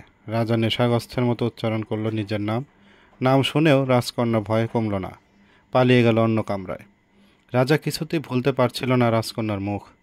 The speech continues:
তার চেনা পৃথিবীর চুরমার হয়ে যায়। রাজকন্যার কামরায়, কামরার সামনে দাঁড়িয়ে থাকে মুহূর্তের পর মুহূর্ত। সেদিন ঘটে গেল দুর্ঘটনা। রাজ্যবাসী শূন্য প্রাসাদে দুষ্ট রাজা ও মিষ্টি রাজকন্যাকে একসঙ্গে দেখে ফেলল।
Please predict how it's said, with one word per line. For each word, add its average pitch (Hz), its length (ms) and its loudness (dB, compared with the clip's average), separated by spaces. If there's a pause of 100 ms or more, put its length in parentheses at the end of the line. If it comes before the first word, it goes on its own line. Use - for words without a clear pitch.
(220)
তার 113 260 0
চেনা 131 240 0
পৃথিবীর 135 500 -2 (680)
চুরমার 156 400 4
হয়ে 110 260 0
যায়। 90 200 -8 (240)
রাজকন্যার 123 560 -2
কামরায়, 117 460 0 (560)
কামরার 127 340 2
সামনে 127 380 2
দাঁড়িয়ে 120 340 4
থাকে 113 320 -8 (480)
মুহূর্তের 123 400 0
পর 117 180 2
মুহূর্ত। 107 380 -4 (120)
সেদিন 123 400 0
ঘটে 110 280 0
গেল 117 200 2
দুর্ঘটনা। 101 560 -4 (520)
রাজ্যবাসী 123 520 2
শূন্য 127 360 0
প্রাসাদে 117 460 -4 (200)
দুষ্ট 117 280 -4
রাজা 113 280 2
ও 113 40 0
মিষ্টি 113 340 -4
রাজকন্যাকে 107 540 -6
একসঙ্গে 113 500 -4
দেখে 110 220 -2
ফেলল। 95 280 -8